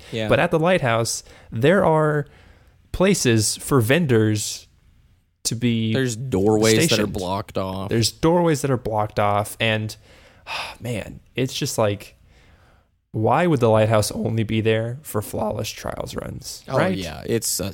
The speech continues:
Speaker 1: it's totally a hint. They didn't just build that zone there. It's, it's a hint. And even if you explore Mercury, you can go down below and see research, you know, in that hidden area below.
Speaker 2: Mm-hmm.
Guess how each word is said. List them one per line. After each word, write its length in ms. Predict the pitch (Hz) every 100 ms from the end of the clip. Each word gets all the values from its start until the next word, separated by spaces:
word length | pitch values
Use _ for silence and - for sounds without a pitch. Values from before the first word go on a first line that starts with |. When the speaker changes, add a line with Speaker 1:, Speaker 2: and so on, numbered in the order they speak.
| -
Speaker 1:
it's 240 | 104 -
totally 460 | - - 98 98 90
a 60 | 85
hint. 360 | 87 80 -
They 80 | 123
didn't 220 | 120 107
just 160 | 101 95
build 240 | 101 101
that 180 | 87 -
zone 300 | - 82 80
there. 200 | 71 85 107
It's, 240 | 113 -
it's 160 | 131 120
a 60 |
hint. 260 | 110 170 -
And 120 | 110
even 200 | 127 139
if 140 | 135 -
you 120 | 127
explore 500 | 104 - 113 113 120
Mercury, 400 | 95 95 101 92
you 120 | 101
can 200 | 101 104
go 140 | 101 98
down 180 | 95
below 380 | 90 98 95 90
and 200 | 87 98
see 380 | - - 101 95
research, 720 | 95 95 98 - 76 - -
you 60 | 98
know, 100 | 98
in 200 | 90 92
that 180 | 87 87
hidden 240 | 98 98
area 340 | 73 87 90 90
below. 380 | 90 87 90
Speaker 2:
Mm-hmm. 380 | 110 101 101 104